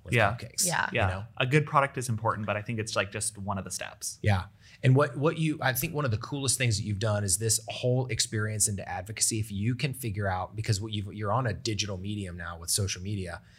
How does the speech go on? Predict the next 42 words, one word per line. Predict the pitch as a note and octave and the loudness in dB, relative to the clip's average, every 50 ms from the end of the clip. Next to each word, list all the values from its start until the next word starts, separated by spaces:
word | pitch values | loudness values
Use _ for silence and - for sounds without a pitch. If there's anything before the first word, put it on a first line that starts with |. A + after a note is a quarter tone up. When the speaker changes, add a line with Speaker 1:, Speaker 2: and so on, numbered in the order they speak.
| - - - - | -20 -20 -8 -4
Speaker 1:
if | - A2 - | -2 4 6
you | C3+ E3+ | 6 6
can | - - G#3 E3+ | 6 4 2 0
figure | - - B2+ G#2 G2+ G#2 G2 | 2 2 2 2 2 4 4
out | F#2+ F#2+ F#2+ F#2+ - | 4 4 2 0 -2
how | - - A2+ G#2 G#2 | -2 -2 0 0 0
to, | G2+ - - A2+ G#2 G2 F#2+ F#2 G2 - | 2 2 2 2 2 0 0 -2 -4 0
now | A2 A2+ B2 | 2 4 4
you're | A#2+ A2 | 4 4
going | G#2+ A2 G2+ F#2+ F2+ | 2 0 -2 -2 -2
mobile, | F#2 G2+ G#2+ G#2 F2 E2+ E2+ D#2+ - - - | -4 -4 -4 -4 -4 -6 -8 -10 -12 -8 -2
right, | G#2+ F#2+ F#2+ G2+ | 0 0 0 0
and | - F2+ | -2 -6
being | F#2+ G2+ G2 | -6 -4 -4
able | G2 F#2 F#2 | -4 -4 -2
to | F2 - | 0 2
ship | - A#2+ B2 A#2+ | 2 2 2 0
stuff, | - - - F#2 F2 F2 F2 - - - - - - - - - - - | -2 -2 -2 -4 -6 -6 -8 -10 -16 -20 -20 -20 -20 -20 -20 -20 0 4
you | - C#3 D3+ | 6 6 6
can | - D#3+ | 6 4
actually | E3 C3+ A#2 - - B2+ G#2+ | 4 4 4 4 4 2 0
go | F#2 A#2+ A2+ G#2+ G#2 G#2 G2+ G2+ G#2 G2+ G2 - - - - _ | -2 0 0 0 0 0 -2 -2 -4 -6 -6 -10 -16 -20 -12 _
and | - G#2+ G2+ G2+ G#2+ | -4 -2 -2 -2 -2
expand | A2 A2 - - - - A2+ G#2+ G#2+ G#2+ G#2 | -2 2 2 2 2 2 0 0 0 -2 -2
the | G2 | -4
business | F2 G2+ G2+ F#2+ F#2 - | -6 -4 -4 -4 -4 -4
in | G2 F2+ | -6 -6
a | |
pretty | E2+ - B2 A2+ G#2 | -6 -4 -2 0 0
meaningful | G2+ G#2 G2+ G2+ G2 G2 - F2+ | 0 -2 -4 -6 -6 -8 -10 -10
way | F2 F2+ G2+ G2+ F#2 F2+ F2+ F2+ F#2 | -4 0 0 2 2 0 -2 -4 -2
because | A#2 A2+ A2 - - - - B2+ A#2 G#2+ G2 | -2 -2 0 -2 -2 0 2 2 2 2 2
you, | A2 G#2 G#2 A2+ A2 - - - - - - | 0 0 -2 -4 -6 -10 -14 -18 -20 -6 0
your | - A2+ G#2+ | 2 2 2
core | A2 G#2+ - - B2+ A#2+ A#2+ B2 B2 | 2 0 -2 0 2 2 2 2 2
nucleus | A#2+ A#2+ A#2 G#2+ A#2 A2+ A2 G2+ G2 - - | 2 2 0 0 0 -2 -2 0 0 0 0
is | F#2+ F#2 | 0 -2
chemistry | - - - B2+ A#2+ A#2+ A2+ - A2+ A#2 A#2+ A2+ G#2+ G#2+ | -2 0 0 2 2 2 0 0 0 -2 -2 0 0 0
to | G#2+ - - - - | 0 0 -2 0 -2
experience | G#2+ - - - - A#2 G#2+ G#2 G2 G2 G2 F#2+ F#2 - | -2 -2 -2 0 0 0 0 2 0 0 -2 0 -2 -2
to | - - - | -2 -2 -4
advocacy, | - F2+ F2+ F#2 G#2 G2+ - B2 - - C#3 C#3+ D3+ D3+ D3 | -6 -6 -6 -8 -8 -4 0 2 2 2 2 0 -4 -4 -6